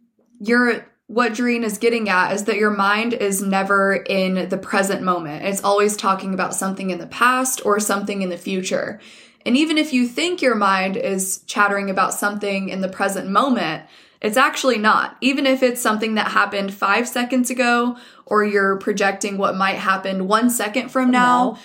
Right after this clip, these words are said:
Speaker 1: your mind is never in the now, because when your mind is present,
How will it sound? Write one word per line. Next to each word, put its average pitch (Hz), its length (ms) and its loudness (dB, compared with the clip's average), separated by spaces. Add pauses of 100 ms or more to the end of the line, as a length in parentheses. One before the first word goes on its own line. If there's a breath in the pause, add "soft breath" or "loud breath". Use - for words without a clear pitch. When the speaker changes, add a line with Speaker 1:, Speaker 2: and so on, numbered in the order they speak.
(300 loud breath)
Speaker 1:
your 214 180 2
mind 214 340 2
is 214 180 0
never 208 500 2
in 196 220 -2
the 190 60 0
now, 185 540 -4
because 208 340 -2
when 208 140 0
your 208 140 0
mind 208 280 2
is 330 320 0
present, 196 640 -2